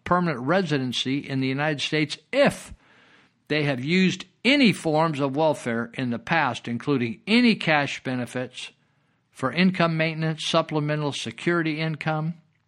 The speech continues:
temporary assistance to needy families, or tanf, supplemental nutrition assistance program, or food stamps called snap, Medicaid,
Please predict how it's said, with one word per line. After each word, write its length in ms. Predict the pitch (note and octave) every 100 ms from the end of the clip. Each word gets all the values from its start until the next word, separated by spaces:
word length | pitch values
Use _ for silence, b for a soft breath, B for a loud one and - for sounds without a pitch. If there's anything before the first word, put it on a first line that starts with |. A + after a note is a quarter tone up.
| _ - B B B B B
temporary 500 | - F3+ F#3 F3 E3+
assistance 560 | C#3+ - F3+ - F3 -
to 60 | C3
needy 260 | D3+ C3+
families, 600 | A#2+ E3+ F3 E3+ F3+ E3+
or 80 | A2
tanf, 600 | - - E3 F3 G3+ - - _ _ _ _ -
supplemental 800 | - F#3+ G3 F#3 F3 F3+ E3+ C#3
nutrition 840 | C#3 B2+ - F#3 F3+ F#3+ F#3 E3 _ _
assistance 640 | - - - F#3 - F#3 F#3
program, 720 | - F#3 E3+ F3 F#3 F#3 - -
or 220 | A2+ A#2
food 320 | A2+ D#3+ E3+
stamps 420 | - - D#3+ E3 -
called 360 | - B2 G2+
snap, 640 | - - D3+ E3 F#3+ F#3+ - b b b b b b b b b b b b b b _ -
Medicaid, 840 | B2 F3+ G3+ F#3+ F#3+ G3 G3 F#3+